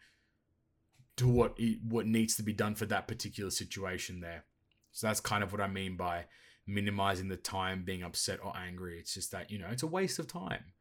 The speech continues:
It's really a waste of time to sit there and, and be upset and angry. And I think that I have wasted, uh, the last two or three months,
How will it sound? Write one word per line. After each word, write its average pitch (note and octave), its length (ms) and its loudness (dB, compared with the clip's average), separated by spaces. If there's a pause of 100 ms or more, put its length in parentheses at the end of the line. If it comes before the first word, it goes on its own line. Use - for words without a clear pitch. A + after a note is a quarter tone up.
(400)
It's C3 200 0
really F3 220 10
a F3+ 60 12
waste D3+ 240 8
of C3+ 100 0
time C#3 240 4
to B2+ 60 6
sit B2+ 260 2
there A#2 220 4
and, G#2 260 0
and G2 200 -2
be G2+ 100 2
upset G2 360 0
and G2 120 -4
angry. F2+ 360 -6
And F2+ 100 -6
I - 40 -8
think A#2 180 2
that G#2+ 80 2
I F#2+ 140 4
have G2+ 280 6
wasted, G2+ 440 4
uh, F#2 160 0
the G#2 140 -2
last B2+ 500 6
two D#3 140 2
or D3+ 60 2
three D3+ 180 2
months, D3+ 440 0